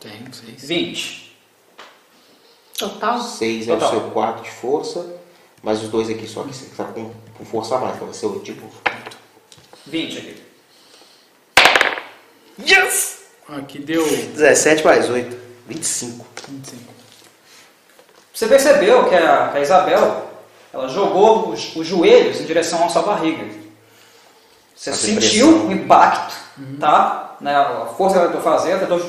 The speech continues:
Speaker 2: ela jogou o joelho pra frente e as costas pra trás.
Speaker 1: Hum.
Speaker 2: Pra fazer você soltar ela. Só que você conseguiu manter ela agarrada.
Speaker 1: Entendi.
Speaker 2: Foi só isso que fez.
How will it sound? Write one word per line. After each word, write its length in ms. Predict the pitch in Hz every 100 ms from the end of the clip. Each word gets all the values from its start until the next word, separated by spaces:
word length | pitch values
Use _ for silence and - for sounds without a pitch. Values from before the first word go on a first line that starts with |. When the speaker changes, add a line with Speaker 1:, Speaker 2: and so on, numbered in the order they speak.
| 165
Speaker 2:
ela 180 | 165 160
jogou 340 | 170 165 147
o 40 | 139
joelho 260 | 156 185
pra 180 | 226 214
frente 400 | - 185 - -
e 60 | 214
as 140 | 214
costas 280 | 214 208 -
pra 180 | 240 254
trás. 580 | - - - - - -
Speaker 1:
Hum. 160 | 139 143 - _ _ _ -
Speaker 2:
Pra 80 | 143
fazer 220 | 156 160
você 460 | 160 - 175 175 -
soltar 520 | - 226 220 208 190
ela. 380 | - - - - - _
Só 120 | 156
que 80 | -
você 80 | 175
conseguiu 260 | 175 175
manter 200 | 175 196 160
ela 140 | 160 165
agarrada. 360 | 185 - - - -
Speaker 1:
Entendi. 140 | - -
Speaker 2:
Foi 100 | 165
só 200 | 330 349
isso 140 | -
que 60 | -
fez. 340 | - -